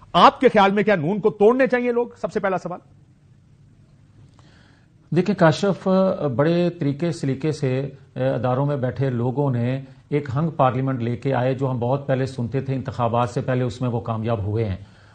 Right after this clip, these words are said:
Speaker 2: और बदकिस्मती आप ये देखें कि या तो आप हुकूमत बनाए ना, अगर हुकूमत बनानी है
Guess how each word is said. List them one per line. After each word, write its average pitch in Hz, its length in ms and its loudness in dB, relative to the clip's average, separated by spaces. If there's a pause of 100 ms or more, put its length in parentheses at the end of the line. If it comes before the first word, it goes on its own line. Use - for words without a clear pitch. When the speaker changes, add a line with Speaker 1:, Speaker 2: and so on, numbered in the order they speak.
(180)
Speaker 2:
और 139 100 4
बदकिस्मती 160 600 0
आप 156 200 2
ये 151 100 0
देखें 139 400 -2
कि 143 440 -4
या 143 140 6
तो 170 120 -2
आप 143 340 2
हुकूमत 127 360 -2
बनाए 127 380 0
ना, 127 280 -4 (220)
अगर 165 180 2
हुकूमत 139 380 0
बनानी 135 460 0
है 135 500 -2